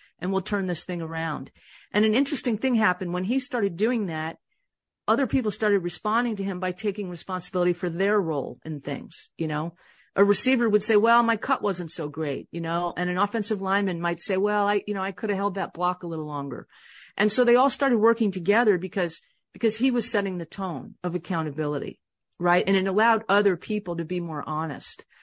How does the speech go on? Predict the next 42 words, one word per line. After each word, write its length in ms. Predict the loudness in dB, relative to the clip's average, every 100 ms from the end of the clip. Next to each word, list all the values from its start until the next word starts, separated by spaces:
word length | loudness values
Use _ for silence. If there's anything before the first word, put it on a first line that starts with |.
| -20 _ -2
about 380 | 0 2 0
their 140 | 2 0
performances. 800 | -2 -8 -6 -6 -4 -2 -2 -2
And 100 | -2
so 180 | 0 2
now, 360 | 2 2 0 0
now 180 | 4 4
you've 220 | 4 2
got 200 | 0 0
the 80 | -2
right 220 | -2 -2
tone. 260 | -2 -2
Now 180 | 0 0
you've 180 | 0 -2
got 180 | -6 -6
the 80 | -6
language 580 | -4 -2 -2 -4 -6 -20 -20 -20 _ _
of 180 | -4 0
winning 380 | 2 0 -2 -10 -4
that 180 | -2 -2
Pat 180 | -2 -2
Summitt 300 | -2 -4 -6
talks 300 | -6 -6 -6
about, 280 | -8 -8 -12 _
right? 300 | -2 0 0 -6 _ _ _ _ _ _ _ _ _ -20 _ -6
Uh, 440 | -4 -2 -2 -4 -4
and, 340 | 2 2 4 4
um, 240 | 2 2
you 100 | 0
know, 80 | 0
Young 260 | 2 0 0
went 160 | 0
on, 160 | 0 -2
of 100 | -4
course, 240 | -4 -4
to 80 | -6
become 260 | -10 -6 -4
a 40 |
Hall 160 | -4 -6
of 80 | -6
Famer 380 | -6 -4 -4
and 160 | -4 -6